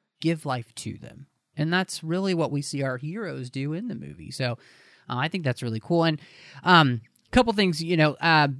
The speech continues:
there's not tons to say on them, but I love their friends. I love Lucius. I love Samuel L. Jackson playing this character. I think he's phenomenal, um,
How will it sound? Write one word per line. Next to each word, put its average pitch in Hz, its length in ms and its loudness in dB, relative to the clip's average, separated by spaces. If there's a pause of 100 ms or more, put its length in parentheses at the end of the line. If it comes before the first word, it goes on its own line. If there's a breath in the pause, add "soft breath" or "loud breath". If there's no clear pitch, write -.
(140)
there's 175 280 2
not - 200 0
tons 165 320 0
to 190 80 -2
say 185 160 0
on 180 60 0
them, 185 140 -2
but 151 120 2
I 127 80 0
love 127 380 -4
their 127 140 2
friends. 110 480 -4
I 143 80 0
love 143 300 -2
Lucius. 123 640 -4
I 143 100 0
love 131 420 0
Samuel 131 400 0
L. 127 60 0
Jackson 120 500 -2
playing 120 480 0 (200)
this 123 180 -6
character. 117 540 -4
I 120 120 -2
think 135 300 -4
he's 127 460 -10 (100)
phenomenal, 123 1200 0 (1120)
um, 123 360 -6